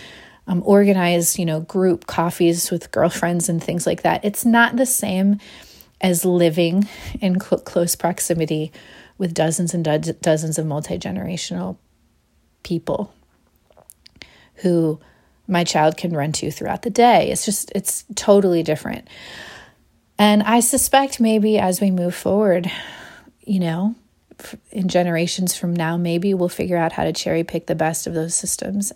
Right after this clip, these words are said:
Um, but, you know, for now, we kind of have what we have. And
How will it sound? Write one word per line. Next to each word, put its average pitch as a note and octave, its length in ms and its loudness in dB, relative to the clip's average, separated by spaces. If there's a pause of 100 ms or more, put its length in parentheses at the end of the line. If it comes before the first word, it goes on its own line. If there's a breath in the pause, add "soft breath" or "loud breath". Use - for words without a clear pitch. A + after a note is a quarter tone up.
(180)
Um, F3+ 320 -2
but, E3+ 380 -2
you A3+ 120 0
know, A3+ 80 2
for A3+ 140 -4
now, C4 400 4 (680 loud breath)
we G#3+ 80 0
kind G#3+ 200 2
of G#3+ 60 0
have G3+ 220 0
what A3 100 0
we A#3 80 0
have. F3+ 460 -2 (1160 soft breath)
And A3+ 480 4